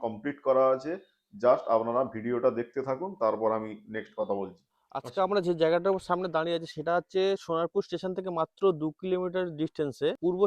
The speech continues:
Speaker 2: শীতলা সাপুইপাড়াতে এই বাড়িটি অবস্থিত আছে। এই বাড়িটি আছে আপনার দু কাঠা জমির ওপরে, একতলা বাড়ি, একদম নতুন বাড়ি দেখতে পাচ্ছেন। চারিদিক দিয়ে পুরো বাউন্ডারি ওয়াল করা এবং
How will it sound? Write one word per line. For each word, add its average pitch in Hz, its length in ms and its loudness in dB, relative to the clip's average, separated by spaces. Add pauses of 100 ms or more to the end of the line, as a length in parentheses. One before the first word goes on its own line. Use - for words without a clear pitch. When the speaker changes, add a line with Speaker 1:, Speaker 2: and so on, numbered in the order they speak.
Speaker 2:
শীতলা 202 380 2 (140)
সাপুইপাড়াতে 160 720 4 (460)
এই 143 200 0
বাড়িটি 151 240 4
অবস্থিত 151 400 0 (140)
আছে। 160 160 -4 (500)
এই 156 220 0
বাড়িটি 165 320 2
আছে 190 260 2 (360)
আপনার 156 380 0 (360)
দু 139 220 -4
কাঠা 202 320 2 (120)
জমির 160 240 2
ওপরে, 165 260 -2
একতলা 160 420 2
বাড়ি, 131 180 4
একদম 147 280 0 (140)
নতুন 151 240 -4 (100)
বাড়ি 143 220 2
দেখতে 143 220 -2
পাচ্ছেন। 147 260 -4 (140)
চারিদিক 151 400 0
দিয়ে 180 220 2
পুরো 165 160 -2 (120)
বাউন্ডারি 156 380 2
ওয়াল 151 280 4
করা 147 160 2 (180)
এবং 139 140 -2